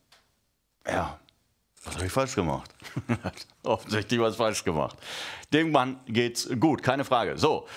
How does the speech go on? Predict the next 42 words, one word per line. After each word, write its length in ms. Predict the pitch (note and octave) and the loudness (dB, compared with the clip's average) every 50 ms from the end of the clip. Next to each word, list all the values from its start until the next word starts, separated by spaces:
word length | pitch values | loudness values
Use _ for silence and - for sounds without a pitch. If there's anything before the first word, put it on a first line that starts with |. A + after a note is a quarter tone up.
| - - - | -12 -4 0
und 140 | - A#2 A#2+ | 0 2 4
dann 160 | B2+ C3 C3+ | 2 2 2
haben 120 | C#3+ D3 | 2 2
wir 60 | C#3 | 2
am 100 | B2+ B2 | 2 4
Donnerstag 460 | A2+ D#3 F3 F3 - - G#2 G2 G2 - | 2 2 2 0 0 0 0 0 2 2
Amazon 360 | C3+ D3+ F3+ F#3+ - G#3+ G#3 | 2 2 2 2 0 0 2
und 160 | D#3 C#3 A#2 | 2 2 2
das 120 | C3 - | 2 0
ist 40 | - | 0
ganz 180 | - E3+ A#3 - | -2 0 0 2
interessant, 560 | A#3 F#3+ - C3+ B2+ - - G3 G3 C3+ - | 0 0 0 0 0 2 2 2 2 2 2
wir 100 | A2 G2+ | 2 2
haben 140 | G#2 A#2 B2 | 2 2 2
ja 60 | A#2 | 2
nicht 120 | A#2 G#2+ | 2 2
nur 120 | A2 A2 - | 2 2 2
Amazon, 340 | F2+ G#2 E3+ - - G#2+ F#2 | 2 2 0 0 2 2 2
wir 60 | F2+ | 2
haben 100 | F#2 G2+ | 2 2
ja 60 | G2 | 2
auch 100 | F#2 F#2+ | 0 0
noch 140 | F#2+ F2+ - | 0 -2 -2
Shopify, 520 | - D#3 - - G#2 - - F#2+ G#2 A#2 - - - - - - - | -2 -2 -2 -2 -2 0 2 2 2 0 -4 -8 -12 -12 -12 -8 -4
dann, 340 | G#2+ G2+ A2+ A2 A2 G#2+ A2 | 0 2 4 4 4 2 0
äh, 320 | G#2 G2+ G#2+ G#2 G2+ G2 F#2+ - G2+ | 2 2 2 4 4 2 0 0 -2
vor 420 | - - - A#2+ B2+ C3 B2 - | -4 0 2 2 2 2 0 0
Handelsbeginn 1400 | A#2+ G#2+ A2+ A#2 A#2+ A#2+ A#2+ A#2+ A2+ A2 - - B2 A2+ G#2+ G#2+ F#2+ F2 G#2 G#2+ F2 G2 A#2+ C3+ D#3+ F#3 F#3 E3 | -2 0 0 0 2 2 2 2 2 0 0 2 2 2 2 2 0 0 0 0 2 2 2 2 4 2 2 2
und 340 | - C#3 C3+ C3 C3 B2+ | 2 2 4 4 2 0
Apple 320 | - - - D3 - D#3 C3 | 0 0 0 0 0 0 0
kommt 220 | B2 C3+ B2 A#2+ | 0 0 2 2
da 60 | A#2+ | 2
auch 180 | F#2 A2+ A#2 A#2 | 2 2 2 2
nochmal, 360 | C#3+ C#3+ C3+ D#3 D3+ D#3 - | 2 0 2 2 2 0 0
also 300 | - B2 C3+ B2 C3 B2+ - - - - - | 0 0 2 2 2 0 -2 -4 -12 -6 -2
richtig, 460 | A2+ C3+ D#3 - - D#3 C#3+ C3 - | 0 0 0 2 0 -2 -2 0 0
richtig 340 | C3+ C#3+ C#3 - - C3+ B2+ | -2 -2 0 0 -2 0 2
interessante 540 | C3 A#2 A2 A2 A2 - A#2+ A#2+ A#2 A#2+ A2+ | 2 2 2 0 0 2 0 0 0 0 2
Kiste 320 | C3+ C3 A#2+ - - A#2+ | 2 2 2 2 2 2
und 180 | A#2+ A#2+ G#2+ A2+ | 2 2 2 2
dann 140 | G#2+ G#2+ E2+ | 2 2 2
am 300 | D#2+ G#2 G2+ G#2 G#2 | 2 2 2 2 0